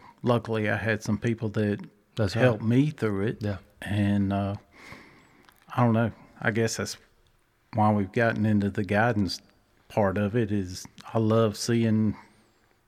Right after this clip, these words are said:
Speaker 1: people that haven't done it
Speaker 2: You know,
Speaker 1: succeed.
Speaker 2: and what's, what's crazier to me, and, and now as an adult,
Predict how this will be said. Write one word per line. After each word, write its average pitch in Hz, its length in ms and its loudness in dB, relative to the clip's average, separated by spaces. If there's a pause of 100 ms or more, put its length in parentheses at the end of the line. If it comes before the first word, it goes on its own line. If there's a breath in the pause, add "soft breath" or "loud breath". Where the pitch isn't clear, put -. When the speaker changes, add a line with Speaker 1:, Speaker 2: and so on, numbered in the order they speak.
(160)
Speaker 1:
people 120 280 0
that 107 200 0
haven't 120 400 0
done 107 220 2
it 147 140 -2 (760)
Speaker 2:
You 123 120 -6
know, 104 140 -4
Speaker 1:
succeed. 139 580 0 (260)
Speaker 2:
and 120 160 -2
what's, 110 160 2 (120)
what's 110 200 -2
crazier 92 460 -4
to 90 80 -6
me, 90 420 -8
and, 107 140 -4
and 98 200 -4
now 98 400 -2 (100)
as 101 160 -4
an 95 100 -6
adult, 87 380 -8